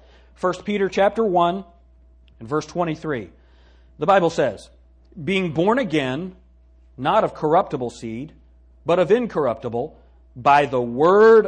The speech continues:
of God which liveth and abideth forever." Why don't we read that verse out loud together? First Peter one twenty-three. "Being born again,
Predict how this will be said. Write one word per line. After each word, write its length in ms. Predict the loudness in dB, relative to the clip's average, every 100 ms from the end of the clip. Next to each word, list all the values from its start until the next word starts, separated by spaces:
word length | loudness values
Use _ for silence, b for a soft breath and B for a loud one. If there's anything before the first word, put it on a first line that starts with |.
| 0
of 300 | -6 -6 -4
God 500 | 4 6 6 4 -2
which 240 | -8 -12 -6
liveth 640 | 0 2 2 -2 -8 -20 _ _ _ -10
and 160 | -10
abideth 680 | -10 0 2 2 2 -2 -6 -18 _ _ _ _ _ _ _ _ -4
forever." 720 | 0 0 0 -4 -6 -8 -10 _ b b b b
Why 140 | -6 -4
don't 100 | 0
we 100 | -2
read 180 | -2
that 180 | -4 -4
verse 220 | -4 -4
out 200 | -2 -2
loud 300 | 0 0 -2
together? 400 | -8 -8 -6 -8
First 340 | -8 -6 -6 -6
Peter 220 | -6 -6
one 180 | -6 -8
twenty-three. 560 | -10 -12 -12 -14 -16 -16 _ b b b -2
"Being 300 | 0 0 -2
born 280 | 0 0
again, 560 | 0 -2 -2 -2 -6 -12